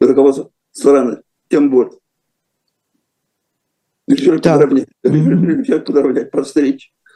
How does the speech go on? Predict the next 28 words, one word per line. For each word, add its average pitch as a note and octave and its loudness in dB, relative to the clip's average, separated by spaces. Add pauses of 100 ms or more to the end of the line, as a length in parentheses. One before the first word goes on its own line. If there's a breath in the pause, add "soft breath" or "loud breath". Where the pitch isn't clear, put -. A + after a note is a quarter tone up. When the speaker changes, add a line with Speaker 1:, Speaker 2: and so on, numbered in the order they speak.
(160 loud breath)
Speaker 2:
Мгм. A3 -2 (120)
Speaker 1:
Напрасно, D#3+ 0
на C3+ -2
мой - -4
взгляд. - -8 (800)
Вообще - 2
раньше, F3 2
ведь, - -2
с-, - -20
с-, A#3+ -2
смотри, D#3+ -4 (720)
раньше D3 2
был D#3+ 0
д-, D3 -2
д-, D3+ -2
д-, E3 2
д-, C#3 -8
д-, D#3 -2
д-, D3+ -2
другой E3 2
под-, - -4
под-, - -4
подход - -4
Путина D#3 -2
к - -14
такого C3 2
рода C3+ 2
вещам. - -4